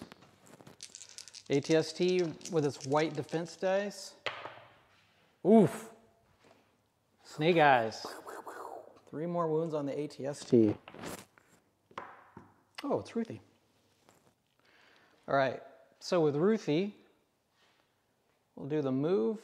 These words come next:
and then with her spotter two, we're gonna give an aim to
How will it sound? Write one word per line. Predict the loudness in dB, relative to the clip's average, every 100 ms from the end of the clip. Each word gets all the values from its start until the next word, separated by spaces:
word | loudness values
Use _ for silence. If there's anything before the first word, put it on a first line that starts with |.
| -8
and | -4
then | -2 -2
with | -2 -2
her | -4
spotter | -4 2 4 4 0
two, | -4 -2 0 0 -4 -12 _ -20 -20 _ _ _ _ _ _ _ _ _ _ _ _ -10
we're | -6
gonna | -4
give | -4 -4
an | -6 -8
aim | -8 -8 -6 -6 -10 -16 _ _ _ _ _ _ _ _ _ _ _ _ _
to | -12 -6 -4 -4 -4 -4 -6